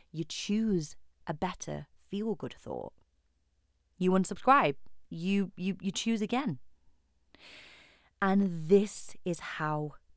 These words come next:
it begins to work. This is how it, it, it happens over time. This is not a, "Let's do this for twenty-one days and doom, you do, you, like, that's it, you're just done for life." We are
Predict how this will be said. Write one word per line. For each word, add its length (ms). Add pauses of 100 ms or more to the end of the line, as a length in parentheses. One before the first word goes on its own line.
(160)
it 160
begins 360
to 80
work. 300
This 240
is 80
how 360 (260)
it, 160 (440)
it, 220
it 140
happens 340
over 160
time. 360 (800)
This 280
is 180
not 380
a, 440
"Let's 220
do 160
this 160
for 100
twenty-one 440
days 640
and 380
doom, 320
you 100
do, 100
you, 140
like, 240
that's 260
it, 80
you're 100
just 200
done 140
for 100
life." 460 (680)
We 240
are 400